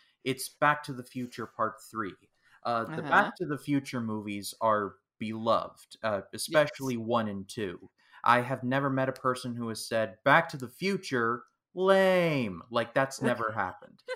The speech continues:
Speaker 1: uh, especially one and two. Three, though, I've heard some people say, "Oh, that's the lesser of the movies." I'm like,
Speaker 2: Yeah.
Speaker 1: "What are you talking about? Like, that's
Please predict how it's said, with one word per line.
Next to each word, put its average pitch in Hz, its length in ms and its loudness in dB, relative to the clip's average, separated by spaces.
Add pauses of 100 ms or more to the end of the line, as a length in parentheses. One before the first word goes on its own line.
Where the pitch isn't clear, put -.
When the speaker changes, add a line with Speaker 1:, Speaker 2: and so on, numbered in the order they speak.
(220)
Speaker 1:
uh, - 140 0 (280)
especially 131 760 2
one 113 240 -2
and 92 180 -10
two. 98 240 -6 (440)
Three, 262 340 4
though, 156 300 2
I've 147 180 4
heard 151 200 -4
some 131 140 -6
people 131 280 -8
say, 120 520 -2
"Oh, 135 260 4
that's 143 400 0 (160)
the 123 140 0
lesser 113 680 -2
of 90 180 -6
the 95 60 -12
movies." 90 420 -10
I'm 113 200 -2
like, 117 240 -2
Speaker 2:
Yeah. 160 260 -8 (100)
Speaker 1:
"What 185 360 8
are 392 60 2
you 392 180 4
talking 381 540 6
about? 127 520 2
Like, 160 220 0
that's 240 400 4